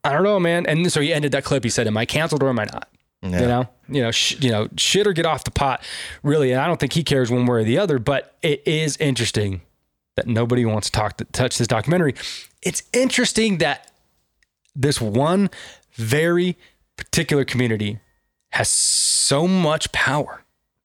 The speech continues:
Speaker 1: Isn't that odd?
Speaker 2: It doesn't, yeah, it doesn't make much sense to me 'cause I didn't, I still don't really think it's, like, that huge of a community.
Speaker 1: It's not.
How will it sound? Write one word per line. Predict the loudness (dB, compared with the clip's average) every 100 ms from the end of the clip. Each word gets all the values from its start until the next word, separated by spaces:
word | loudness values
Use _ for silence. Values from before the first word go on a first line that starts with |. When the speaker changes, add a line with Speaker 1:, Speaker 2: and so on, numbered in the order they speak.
| _ _ -2
Speaker 1:
Isn't | 2 2
that | 2 0
odd? | 0 0 -2 -6 _ _ _ _ _ -8
Speaker 2:
It | -2
doesn't, | 0 0 -2 -8 0
yeah, | 2 2
it | 2
doesn't | 2 0 0
make | 0 0 -2 -14 _ _ -2
much | 0 0
sense | 0 0 0
to | 0
me | 0
'cause | 0
I | 0 -4 -8 -2
didn't, | 0 0 -2 _ _ _ _ _ -2
I | -2
still | 0 0 2
don't | 2
really | 2 2
think | 0
it's, | 0 0
like, | -2 0
that | 0 0
huge | -4 0 2 4 2
of | 2
a | 0
community. | 2 2 2 0 -4 -8 -18 _
Speaker 1:
It's | -2
not. | 0 0 -2